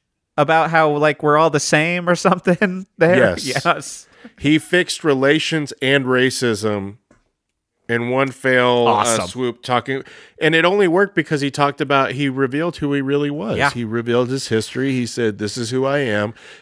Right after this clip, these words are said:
Speaker 2: and I've always had a tro-, had trouble, uh, bringing the two worlds together. But how about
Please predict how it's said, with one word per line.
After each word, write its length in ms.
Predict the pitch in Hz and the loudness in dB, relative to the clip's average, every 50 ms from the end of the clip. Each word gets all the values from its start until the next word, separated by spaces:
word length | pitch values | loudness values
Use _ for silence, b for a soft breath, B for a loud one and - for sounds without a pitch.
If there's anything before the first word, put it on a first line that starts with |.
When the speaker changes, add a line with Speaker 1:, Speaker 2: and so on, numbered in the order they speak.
| B B - | B B -6
Speaker 2:
and 120 | 127 120 | -2 0
I've 140 | 123 120 107 | 0 0 2
always 400 | 117 117 117 127 131 127 - - _ _ - - - | 0 0 0 0 -2 -2 -4 -8 _ _ -16 -14 -10
had 220 | 117 127 127 120 | -4 -2 -2 -2
a 60 | 120 117 | -2 -6
tro-, 300 | - - 131 127 127 131 - | -6 -4 -2 -2 -2 -2 0
had 180 | 127 131 117 | -2 -2 -2
trouble, 680 | - - 123 123 120 123 131 123 120 117 113 113 - _ - | -2 -2 -2 -2 0 0 0 0 2 0 0 -2 -4 _ -6
uh, 340 | - 110 117 110 110 110 107 | -2 0 0 2 2 0 0
bringing 380 | 98 92 117 117 123 131 127 123 | -2 0 -2 -2 -2 -2 -2 -2
the 100 | 120 117 | -2 -2
two 180 | - - 135 127 | -2 0 -2 0
worlds 320 | 120 120 123 120 120 - - | 2 2 2 0 0 -2 -4
together. 340 | 113 101 123 143 160 156 | -2 0 2 4 4 4
But 180 | 123 117 120 104 | 2 2 0 -2
how 260 | 101 127 147 175 190 | 0 0 0 2 2
about 460 | 185 143 123 110 104 95 95 104 - | 0 0 0 0 2 2 2 -2 -4